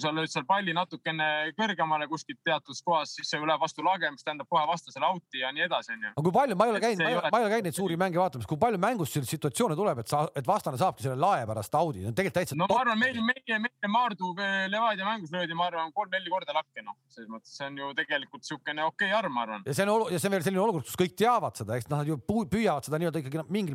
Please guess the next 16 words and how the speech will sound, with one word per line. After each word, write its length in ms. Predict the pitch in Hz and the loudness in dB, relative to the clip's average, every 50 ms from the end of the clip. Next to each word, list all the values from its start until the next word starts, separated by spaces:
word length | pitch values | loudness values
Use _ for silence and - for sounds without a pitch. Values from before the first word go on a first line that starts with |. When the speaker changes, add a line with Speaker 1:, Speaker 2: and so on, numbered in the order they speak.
| 123 | -2
Speaker 2:
määral 160 | 131 131 131 | -2 0 4
vältida, 460 | 151 196 202 160 - - 92 82 82 87 | 4 4 4 4 -4 -8 -8 -6 -8 -8
eks, 140 | - - 92 | -8 -8 -6
et 60 | - 147 | -4 -2
seda 80 | 139 143 165 | 2 4 4
välditakse. 400 | 185 165 120 - - 85 - - 170 185 | 4 4 0 -8 -10 -10 -6 -2 0 2
Speaker 1:
Jah, 240 | 196 220 226 220 180 - - 208 | 2 2 2 0 -2 -4 -6 -4
Speaker 2:
No. 160 | 104 120 117 | 0 0 0
Speaker 1:
eks 160 | 208 - - | 0 0 0
ta 80 | 220 226 226 | 0 0 0
ikka 160 | 196 196 180 | 0 0 2
läheb 240 | 180 190 185 175 170 | 2 2 2 2 0
mängusituatsioonis, 880 | 170 180 180 151 147 143 - - 156 147 143 - 180 180 165 139 120 | -2 -2 -2 -4 -12 -16 -10 -8 -8 -8 -4 -4 -4 -4 -4 -6 -8
see 100 | - 143 | -8 -4
natukene, 500 | 143 151 160 - - _ 147 143 143 143 139 135 135 131 123 - | -2 -2 -4 -4 -8 _ -10 -6 -4 -4 -4 -4 -4 -6 -6 -8
kui 100 | 180 | -10